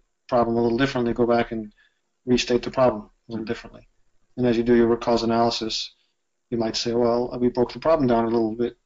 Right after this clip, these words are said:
Speaker 1: differently. Now that we've done the go see, we've done some five why, we've done some listening to people, we're going to break it down a different way," which then might change your, your understanding of how you state the problem. So that can happen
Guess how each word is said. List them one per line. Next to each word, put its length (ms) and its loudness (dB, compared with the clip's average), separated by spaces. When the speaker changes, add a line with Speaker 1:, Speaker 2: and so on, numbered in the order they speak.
Speaker 1:
differently. 380 -2
Now 160 4
that 120 0
we've 140 0
done 160 4
the 80 4
go 160 2
see, 220 0
we've 180 2
done 180 -2
some 300 -6
five 280 -4
why, 300 2
we've 120 -6
done 160 -6
some 160 -6
listening 300 -2
to 100 -16
people, 400 -2
we're 140 -4
going 120 0
to 100 -4
break 280 -2
it 80 -2
down 160 2
a 40 0
different 340 -2
way," 140 0
which 240 -8
then 200 -4
might 180 -4
change 320 -4
your, 200 -10
your 140 -6
understanding 480 0
of 80 -4
how 100 -2
you 80 0
state 260 -6
the 80 -14
problem. 340 -10
So 160 -4
that 220 0
can 120 -6
happen 480 -10